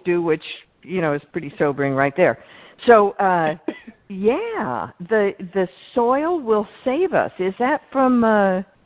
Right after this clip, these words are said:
Speaker 1: is that from Kiss the Ground? Um,
Speaker 2: I think it is.
Speaker 1: I don't know.
Speaker 2: Yeah. Yeah.
Speaker 1: Yeah. Yeah,
Speaker 2: Yeah.
Speaker 1: that the soil will save us. That dirt, such a,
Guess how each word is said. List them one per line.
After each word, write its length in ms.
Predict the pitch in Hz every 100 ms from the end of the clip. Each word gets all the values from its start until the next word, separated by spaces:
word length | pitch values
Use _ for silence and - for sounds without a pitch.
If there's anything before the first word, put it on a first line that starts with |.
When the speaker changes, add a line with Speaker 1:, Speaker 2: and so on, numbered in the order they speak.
| _ _ _ _ -
Speaker 1:
is 100 | 208
that 200 | 262 277
from 160 | 320 285
Kiss 200 | 294 277 -
the 80 |
Ground? 500 | 214 220 240 269 359 - - _ _ _ _ _
Um, 500 | - 175 170 160 151 - _ _
Speaker 2:
I 180 | 151 156
think 240 | 151 165 160
it 80 |
is. 200 | 156 156
Speaker 1:
I 20 | 131
don't 160 | 127
know. 300 | 156 156 143 - _ _
Speaker 2:
Yeah. 200 | 175 160
Yeah. 20 |
Speaker 1:
Yeah. 260 | 156 160 117 - _ -
Yeah, 220 | 190 139 151
Speaker 2:
Yeah. 60 | 175
Speaker 1:
that 160 | 190 -
the 120 | 175 - -
soil 380 | 196 214 226
will 180 | 208 180 -
save 280 | 190 196 190
us. 120 | 127 - - - -
That 380 | 180 - 170 -
dirt, 460 | 196 226 160 - - - - -
such 220 | 226 254
a, 180 | 202 156